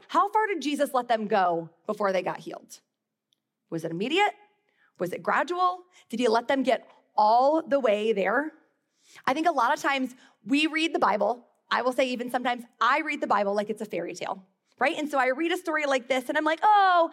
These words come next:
yay, everybody's happy." And they're like, "Okay, Jesus, let's go." And they just walk off and everybody's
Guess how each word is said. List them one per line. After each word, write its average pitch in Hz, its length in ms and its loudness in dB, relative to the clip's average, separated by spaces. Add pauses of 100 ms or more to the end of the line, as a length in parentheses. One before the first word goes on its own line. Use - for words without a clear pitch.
(280)
yay, 359 540 6
everybody's 381 440 0
happy." 339 440 0
And 285 100 -2
they're 294 80 0
like, 302 180 2 (180)
"Okay, 403 200 0
Jesus, 359 480 0
let's 415 220 0
go." 349 380 2 (220)
And 277 140 0
they 285 60 2
just 349 200 -2
walk 359 220 4
off 269 320 2
and 277 100 -4
everybody's 269 540 -2